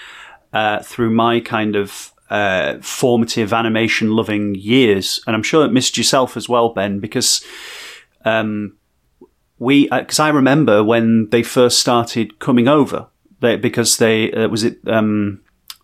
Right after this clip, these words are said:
uh, the Weinstein Company, uh, did a deal with, um, uh,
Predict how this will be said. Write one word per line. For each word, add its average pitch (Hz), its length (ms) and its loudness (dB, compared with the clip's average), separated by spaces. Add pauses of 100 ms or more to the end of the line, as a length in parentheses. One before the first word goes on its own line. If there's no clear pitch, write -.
(320)
uh, 104 320 0
the 98 100 -14
Weinstein 120 540 0
Company, 127 580 4 (100)
uh, 107 300 2 (240)
did 107 140 -4
a 104 80 -2
deal 113 560 2
with, 110 480 -2
um, 104 540 0 (1160)
uh, 101 460 0